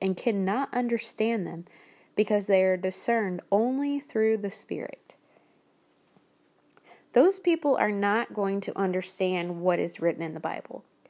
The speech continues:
A lot of people today, um, will get really defensive over certain passages in the Bible regarding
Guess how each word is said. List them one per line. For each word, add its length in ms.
A 80
lot 160
of 100
people 260
today, 640
um, 340
will 120
get 180
really 300
defensive 640
over 320
certain 340
passages 560
in 60
the 80
Bible 400
regarding 720